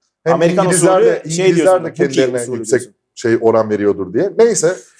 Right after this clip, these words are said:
Speaker 1: biz burada yetersiz matematiğimizle abi Liverpool'u elemesine kaç verir, yok efendim Tottenham'a kaç verir diye Orkun'la hesaplıyoruz.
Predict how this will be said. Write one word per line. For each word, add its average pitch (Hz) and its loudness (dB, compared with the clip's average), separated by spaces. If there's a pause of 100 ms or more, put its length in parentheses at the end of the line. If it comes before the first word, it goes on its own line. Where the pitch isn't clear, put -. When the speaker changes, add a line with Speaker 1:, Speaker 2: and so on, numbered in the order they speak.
Speaker 1:
biz - -4
burada 196 2 (480)
yetersiz 175 0
matematiğimizle 143 -2 (220)
abi 151 2
Liverpool'u 156 -4
elemesine 147 0
kaç 151 0
verir, 110 -12
yok 143 -2
efendim 143 -2
Tottenham'a 143 -2
kaç 139 -2
verir 110 -6
diye 143 0
Orkun'la 151 0
hesaplıyoruz. 147 -4